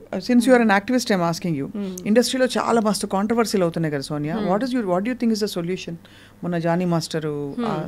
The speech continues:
Speaker 1: అమ్మాయి సృష్టి వర్మ వీళ్ళందరివి ఇష్యూస్ అయినాయి కదా.
Speaker 2: Hmm.
Speaker 1: What do you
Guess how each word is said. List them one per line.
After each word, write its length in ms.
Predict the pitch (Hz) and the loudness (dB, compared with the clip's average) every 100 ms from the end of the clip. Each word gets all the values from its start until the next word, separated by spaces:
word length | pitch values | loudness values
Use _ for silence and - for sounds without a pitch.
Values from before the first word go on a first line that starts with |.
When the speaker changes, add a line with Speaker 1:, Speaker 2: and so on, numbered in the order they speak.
| - - | -8 -8
Speaker 1:
అమ్మాయి 300 | 151 156 143 | -6 -4 -6
సృష్టి 340 | 143 139 - | -6 -8 -6
వర్మ 260 | 143 139 135 | -6 -4 -4
వీళ్ళందరివి 580 | 135 135 135 139 143 143 | -4 -4 -4 -4 -4 -4
ఇష్యూస్ 380 | 123 - 160 | -8 -8 -6
అయినాయి 240 | 147 131 123 | -4 -4 -6
కదా. 160 | 120 | -8
Speaker 2:
Hmm. 320 | 190 208 202 170 - | -10 -8 -8 -10 -8
Speaker 1:
What 140 | 190 208 | -4 -2
do 60 | |
you 120 | 220 | -4